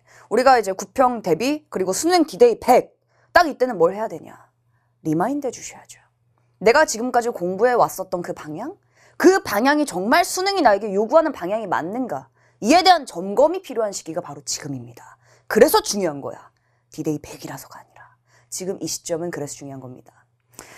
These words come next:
어, 아마도 너희가 이제 구평, 그 다음에 디데이 백, 뭐 이런 숫자가 긴장으로 좀 다가오는 이유는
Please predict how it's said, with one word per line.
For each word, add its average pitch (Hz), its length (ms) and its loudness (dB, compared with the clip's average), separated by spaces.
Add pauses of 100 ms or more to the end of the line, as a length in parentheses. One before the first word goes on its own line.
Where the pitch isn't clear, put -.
(280)
어, 165 280 2
아마도 233 260 4
너희가 175 400 2
이제 139 400 -6
구평, 185 500 -4
그 170 80 -10
다음에 160 300 0
디데이 175 420 0
백, 160 340 -6 (280)
뭐 185 140 2
이런 240 200 4
숫자가 190 640 0 (440)
긴장으로 220 560 -2
좀 202 100 -10
다가오는 160 420 -4
이유는 156 540 -6